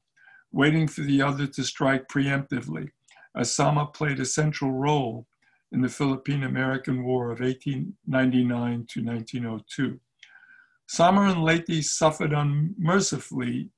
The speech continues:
during this war. Low-intensity warfare was waged on both islands. Villages and fields were routinely torched, and an infamous order was issued to kill all the inhabitants of Samar,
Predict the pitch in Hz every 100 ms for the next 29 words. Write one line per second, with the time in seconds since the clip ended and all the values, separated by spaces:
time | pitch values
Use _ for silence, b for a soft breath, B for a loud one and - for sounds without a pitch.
0 | 185 139 139 135 127 127 120 - 139 123
1 | - - _ _ - B B B - 139
2 | 160 160 - 160 - 151 143 135 143 143
3 | 160 143 135 127 127 143 143 139 - 135
4 | 123 135 147 - - - 127 131 113 131
5 | 139 - 139 147 156 147 135 135 123 147
6 | 143 143 127 131 123 120 - 156 143 127
7 | 120 - 151 147 156 - - b b b
8 | b b _ - 131 127 127 147 160 -
9 | 160 151 139 - 139 143 135 123 123 139
10 | 127 139 123 127 - 139 135 147 156 151
11 | 147 143 127 143 - 131 127 - 127 -
12 | 151 135 - -